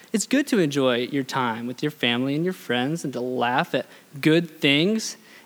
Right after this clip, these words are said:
And it's good to even have a sense of humor. It helps us get through life together. But if we can go through life apathetic at the sufferings of other people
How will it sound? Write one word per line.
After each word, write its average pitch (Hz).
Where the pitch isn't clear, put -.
And 165
it's 185
good 220
to 214
even 208
have 208
a 156
sense 185
of 147
humor. 196
It 120
helps 170
us 131
get 160
through 135
life 196
together. 117
But 196
if 175
we 254
can 254
go 220
through 214
life 180
apathetic 165
at 170
the 156
sufferings 185
of 131
other 160
people -